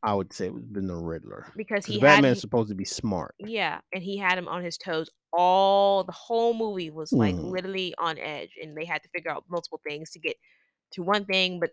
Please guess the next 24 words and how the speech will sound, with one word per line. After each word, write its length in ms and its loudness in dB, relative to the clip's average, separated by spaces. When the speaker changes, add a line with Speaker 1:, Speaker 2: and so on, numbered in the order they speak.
Speaker 2:
you 100 -4
know, 220 2
Riddler 280 -2
already 200 4
had 140 0
the 40 -12
bomb 220 2
set 160 -2
up 100 -2
in 60 -12
the 60 -10
city. 360 -2
Boom, 180 4
Speaker 1:
Yeah. 40 2
Speaker 2:
bam, 180 8
pop, 420 8
everything 220 2
explodes. 560 6
I 60 4
was 80 4
like, 140 2
"Oh 180 10
god, 420 10
what?" 360 4